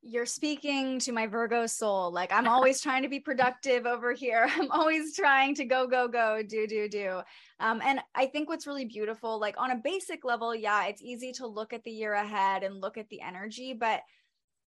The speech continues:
for me, like, I'm so passionate about helping people understand truly auspicious and potent times for themselves based on their chart, you know, like, knowing where your Jupiter is in your chart and what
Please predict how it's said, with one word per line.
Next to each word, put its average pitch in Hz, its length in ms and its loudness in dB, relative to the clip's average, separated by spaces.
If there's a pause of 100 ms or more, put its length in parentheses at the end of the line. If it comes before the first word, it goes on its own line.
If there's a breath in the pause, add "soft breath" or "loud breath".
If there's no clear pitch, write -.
for 285 180 2
me, 262 480 -2
like, 220 300 0
I'm 247 140 -2
so 240 340 -2
passionate 226 580 -4
about 214 240 -2
helping 220 440 -8
people 220 260 -10
understand 202 1080 -8 (640)
truly 277 380 -4
auspicious 214 800 -4
and 190 140 -12
potent 220 460 -10
times 208 420 -10
for 208 100 -14
themselves 185 760 -4
based 208 260 -8
on 202 160 -8
their 185 180 -12
chart, 196 460 -6
you 208 120 -12
know, 180 280 -8
like, 175 280 -6 (380 soft breath)
knowing 233 360 -2
where 220 100 -2
your 226 300 -2
Jupiter 233 480 -2
is 180 200 -2
in 202 120 -10
your 208 160 -10
chart 247 400 -2
and 196 120 -10
what 214 140 -6